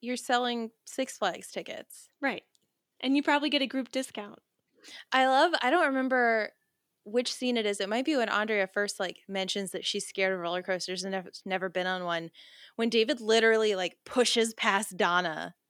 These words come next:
Speaker 1: to go
Speaker 2: <laughs>
Speaker 1: get on a roller coaster with someone.
Speaker 2: Mm-hmm.
Speaker 1: And he gets on it with, uh,
Speaker 2: Miller.
Speaker 1: Sar-, Miller, yeah. I was like, "You're not friends."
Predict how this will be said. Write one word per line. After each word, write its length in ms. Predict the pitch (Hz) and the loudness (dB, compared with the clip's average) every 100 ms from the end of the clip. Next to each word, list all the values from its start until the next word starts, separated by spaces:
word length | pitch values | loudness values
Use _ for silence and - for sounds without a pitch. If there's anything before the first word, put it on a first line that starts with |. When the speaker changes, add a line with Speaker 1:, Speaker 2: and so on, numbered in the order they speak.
| _ - | _ -6
Speaker 1:
to 80 | 254 | 4
go 140 | 214 208 | 4 6
Speaker 2:
<laughs> 0 | |
Speaker 1:
get 140 | 208 | 4
on 140 | 196 196 | 4 4
a 60 | |
roller 300 | 190 180 190 | 4 4 2
coaster 360 | 208 190 - 180 | 2 -2 -2 -4
with 140 | 170 | -2
someone. 580 | - 165 160 151 - 202 - | -2 -2 -2 -8 -12 -14 -10
Speaker 2:
Mm-hmm. 460 | 240 240 233 269 311 339 _ _ | -4 -4 -4 -4 -4 -6 _ _
Speaker 1:
And 100 | - | 4
he 60 | 339 | 6
gets 160 | 403 427 | 6 6
on 180 | 440 | 4
it 20 | 392 | 4
with, 180 | 403 | 4
uh, 680 | 415 403 392 381 339 311 269 - _ _ _ - - | 6 8 8 8 6 2 0 -8 _ _ _ -20 -6
Speaker 2:
Miller. 360 | 262 311 285 214 | 2 4 4 4
Speaker 1:
Sar-, 220 | 339 339 - - | 4 2 0 -6
Miller, 360 | 247 277 294 185 | 2 4 4 4
yeah. 420 | 240 277 175 185 - _ _ _ _ _ _ _ | 4 4 4 0 -8 _ _ _ _ _ _ _
I 40 | 311 | -8
was 120 | 330 | 0
like, 160 | 403 359 | 0 6
"You're 100 | 539 571 | 6 8
not 80 | 277 | 6
friends." 760 | - 185 156 170 294 - - | 4 0 0 -6 -6 -8 -16